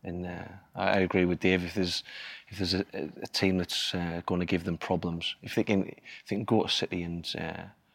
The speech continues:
and sort of get a result there, then, you know, go and, uh, playing at Anfield, they, they're definitely gonna, uh, uh, stand a great chance of beating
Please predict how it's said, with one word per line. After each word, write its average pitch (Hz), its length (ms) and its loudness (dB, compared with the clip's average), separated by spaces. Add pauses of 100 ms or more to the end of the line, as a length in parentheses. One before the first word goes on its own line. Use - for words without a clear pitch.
(580)
and 87 320 -4
sort - 420 -2
of - 140 -8 (200)
get - 160 0
a 92 60 -6
result 90 340 -4
there, 82 300 -4
then, 87 260 -4 (640)
you 87 100 -10
know, 85 240 -12 (680)
go 90 120 0
and, 85 120 -2 (160)
uh, 87 160 -6 (280)
playing 87 180 0
at - 60 0
Anfield, 85 360 -4
they, 87 60 -4
they're 85 260 -6
definitely 87 300 -4
gonna, 85 340 -6 (220)
uh, - 180 -4 (220)
uh, - 140 -4
stand 85 260 -4
a - 20 -10
great 82 160 -4
chance 82 180 -6
of - 60 -10
beating - 160 -8